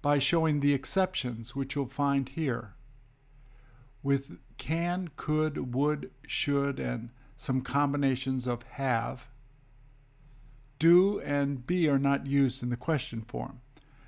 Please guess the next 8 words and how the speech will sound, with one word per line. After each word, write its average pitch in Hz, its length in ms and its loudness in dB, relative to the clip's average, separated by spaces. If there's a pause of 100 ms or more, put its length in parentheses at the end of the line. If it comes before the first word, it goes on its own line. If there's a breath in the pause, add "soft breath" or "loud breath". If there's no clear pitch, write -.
So 165 260 4
in 170 120 0
lesson 170 300 0
four, 165 360 4
we 139 160 2
review 135 480 2
these 123 240 0
exceptions. - 880 -8